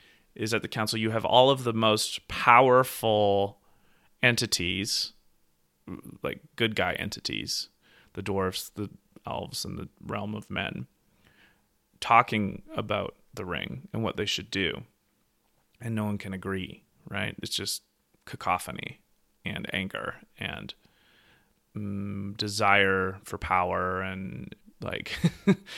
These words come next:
measuring dicks. Like, that's, that's what they're doing, right? And, like, Gimli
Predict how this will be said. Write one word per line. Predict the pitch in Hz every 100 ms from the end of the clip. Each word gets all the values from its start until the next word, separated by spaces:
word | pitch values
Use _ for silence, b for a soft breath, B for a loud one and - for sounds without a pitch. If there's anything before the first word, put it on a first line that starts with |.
| B B _
measuring | 147 127 117 101 98 98
dicks. | 95 82 - - - - -
Like, | - 95 -
that's, | 98 - - -
that's | 107 101 - - -
what | 110
they're | 101 98
doing, | 98 85 -
right? | 98 98 98
And, | 92
like, | 92 92 - B B B B _ _ _ _
Gimli | - 95 95 95 95